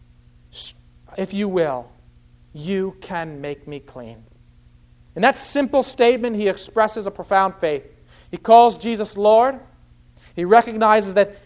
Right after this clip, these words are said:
he is able to cleanse him if he is indeed willing. And here this language invites us to associate his leprosy with sin as a picture of what sin is in every one of us.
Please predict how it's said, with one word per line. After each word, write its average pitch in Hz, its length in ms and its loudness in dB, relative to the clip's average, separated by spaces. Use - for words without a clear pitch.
he 240 260 0
is 220 220 0
able 240 640 2
to - 100 -18
cleanse 220 500 -2
him 127 260 -14
if 180 180 -6
he 202 180 0
is 180 140 0
indeed 180 300 -8
willing. 160 440 0
And 196 140 0
here 277 240 2
this 247 180 0
language 208 880 0
invites 208 500 0
us 262 220 -4
to 233 160 -6
associate 226 840 -2
his 220 240 -2
leprosy 208 760 0
with 190 200 0
sin 170 520 -4
as 170 140 -4
a 190 60 -4
picture - 520 -4
of 180 100 2
what 202 200 0
sin 220 360 -4
is 196 320 0
in 175 120 -10
every 180 240 -2
one 170 160 -2
of 151 100 -4
us. - 400 -12